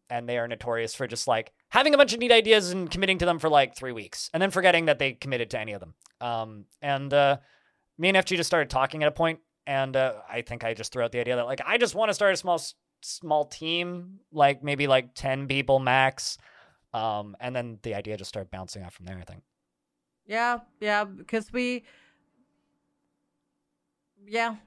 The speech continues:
Speaker 2: yeah, ba-, basically that. 'Cause there was, there was so much g-, happening there. There were a lot of, at the time, there were, there were this, like, core group of people that were, like, very, very, very active and,
Speaker 1: Yeah.
Speaker 2: um, s-, very supportive of e-, of each other as well. Like, I still,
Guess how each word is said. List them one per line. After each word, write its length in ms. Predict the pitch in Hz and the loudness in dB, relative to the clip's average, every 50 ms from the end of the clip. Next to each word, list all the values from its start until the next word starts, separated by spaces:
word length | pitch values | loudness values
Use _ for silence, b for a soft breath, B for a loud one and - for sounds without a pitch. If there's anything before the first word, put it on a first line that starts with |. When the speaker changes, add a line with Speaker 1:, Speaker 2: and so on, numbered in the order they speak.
| _ - | _ -8
Speaker 2:
yeah, 220 | - 196 208 214 | -2 0 0 0
ba-, 280 | 196 180 202 185 185 208 | 0 0 0 -2 -2 -2
basically 380 | 185 208 208 - - - 233 214 | -2 -4 -6 -6 -8 -10 -6 -2
that. 280 | 190 196 202 190 180 - | 0 0 0 0 -2 -4
'Cause 120 | - 202 | -6 -2
there 140 | - 254 247 | 0 0 0
was, 100 | 269 254 | 0 0
there 120 | 294 285 | 0 0
was 140 | 311 311 - | 0 -2 -2
so 200 | - - 285 294 | 0 0 0 2
much 260 | 294 302 302 - - - - - | 2 0 -2 -4 -6 -18 -14 -8
g-, 80 | - 247 | -6 -4
happening 420 | 202 - 226 233 - 254 240 226 202 | 0 2 2 2 2 2 0 0 2
there. 120 | 202 190 190 | 2 2 2
There 120 | 202 202 | 0 0
were 100 | 202 214 | 0 0
a 60 | 214 208 | 0 0
lot 240 | 214 214 214 226 | 2 2 0 0
of, 220 | 262 262 240 _ _ b b b b b b b b b b b b b _ - | 0 -4 -6 _ _ b b b b b b b b b b b b b _ 0
at 140 | 202 214 | 0 2
the 80 | 214 226 | 0 -2
time, 380 | 214 - 220 226 233 240 233 220 | -4 -2 -2 0 0 2 0 0
there 100 | 208 202 | 0 0
were, 320 | 208 220 220 214 214 214 214 | 0 0 2 2 0 -2 -2
there 120 | 226 220 | 0 0
were 140 | 220 269 294 | 2 2 2
this, 200 | 311 339 - - | 2 0 0 0
like, 180 | 262 226 214 - | -2 -2 -2 -6
core 340 | - - - 220 233 247 247 | -12 -6 -2 0 0 0 0
group 180 | 233 254 214 | -2 -4 -8
of 160 | 214 202 - _ | -8 -12 -16 _
people 380 | - 196 196 190 254 269 269 | -14 -14 -8 -2 -2 0 0
that 160 | 214 208 - | 0 0 -2
were, 120 | - 185 185 | 0 -2 -2
like, 200 | 175 170 - - - | -2 -2 -4 -8 -12
very, 380 | 156 175 165 156 170 185 190 | -6 -4 -2 0 0 -2 -2
very, 400 | 180 160 175 175 175 180 180 175 | -4 -2 -2 0 0 0 -2 -4
very 340 | 170 160 180 175 175 175 170 | -4 -2 0 0 0 0 0
active 520 | - 143 156 - _ - 254 302 320 - _ _ _ _ _ _ _ _ _ _ _ _ _ _ _ _ | -2 -2 -2 -2 _ -6 -4 -4 -6 -8 _ _ _ _ _ _ _ _ _ _ _ _ _ _ _ _
and, 600 | 190 202 202 202 196 196 190 190 185 185 185 185 180 | -8 -6 -4 -2 0 0 2 2 2 0 -2 -4 -2
Speaker 1:
Yeah. 240 | 190 185 180 180 180 | 0 2 2 2 0
Speaker 2:
um, 280 | 180 180 180 175 175 - _ _ _ _ _ _ _ | -2 -6 -8 -12 -14 -16 _ _ _ _ _ _ _
s-, 160 | _ - - | _ -20 -20
very 340 | - 190 208 277 320 339 370 | -6 -2 0 2 2 2 0
supportive 540 | 330 - 339 269 - - - 320 269 294 233 | -2 -2 -4 -6 -4 -2 0 0 0 0 0
of 80 | 254 233 | 0 -2
e-, 180 | 220 220 - - | -2 -4 -4 -4
of 160 | - 196 - | -4 -4 -4
each 140 | 220 - - | -4 -4 -4
other 200 | 208 196 202 196 | -4 -2 -2 -2
as 160 | 190 180 175 | -2 -2 -2
well. 260 | 190 214 202 175 165 | 0 2 2 2 2
Like, 200 | 165 175 175 170 | 2 0 -2 0
I 160 | - 180 208 233 | 0 -2 -2 -2
still, 500 | - - - 269 269 254 226 208 202 | -4 -4 -2 0 0 0 0 -2 -4